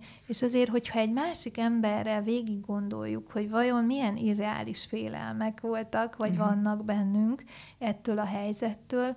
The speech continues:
Speaker 1: akkor megnyugodhat. És mondjuk, hogy higgyen abba, hogy ha azt mondja a vezetőjének, hogy figyelj, beszéljünk, mert én nagyon szeretem a munkámat, szeretnék itt maradni, de most nem, nem, nem úgy mennek a dolgok, segíts kérlek.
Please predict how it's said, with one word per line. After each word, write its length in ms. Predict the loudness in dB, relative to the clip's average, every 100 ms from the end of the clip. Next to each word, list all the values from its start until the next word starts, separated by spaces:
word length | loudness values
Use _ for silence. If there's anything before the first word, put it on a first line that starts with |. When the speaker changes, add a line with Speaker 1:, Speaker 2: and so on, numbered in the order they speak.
| -6
Speaker 1:
akkor 240 | -4 2
megnyugodhat. 920 | 4 4 2 -2 -4 -6 -8 -8 -8
És 180 | -8 -8
mondjuk, 280 | -6 -6 -4
hogy 140 | -4
higgyen 440 | -4 -4 -4 -6 -6
abba, 340 | -8 -8 -6
hogy 480 | -4 -4 -2 -2 -2 -8 -20
ha 140 | -8 2
azt 280 | 4 2 0
mondja 320 | 0 0 -6
a 180 | -6 -2
vezetőjének, 960 | 0 2 0 -4 -6 -6 -4 -6 -8
hogy 320 | -6 -6 -6 -8 -20 -20
figyelj, 400 | -10 -2 0 0
beszéljünk, 800 | 0 -2 0 0 2 2 0 0
mert 300 | -2 -2 -4
én 300 | -4 -4 -6 -10
nagyon 260 | -4 0 0
szeretem 480 | 0 -4 -6 -4 -4
a 60 |
munkámat, 640 | -2 -4 -4 -4 -4 -4 -4
szeretnék 520 | 0 0 0 -4 -8
itt 180 | -10 -6
maradni, 380 | -4 -2 -4 -4
de 100 | -4
most 260 | -6 -8
nem, 280 | -4 -2 -2 0
nem, 240 | 2 2
nem 280 | 2 2 2
úgy 100 | -2
mennek 380 | -6 -6 -8 -6
a 40 |
dolgok, 440 | -8 -6 -6 -6 -8
segíts 520 | -8 -8 -10 -10 -10
kérlek. 460 | -10 -10 -10 -10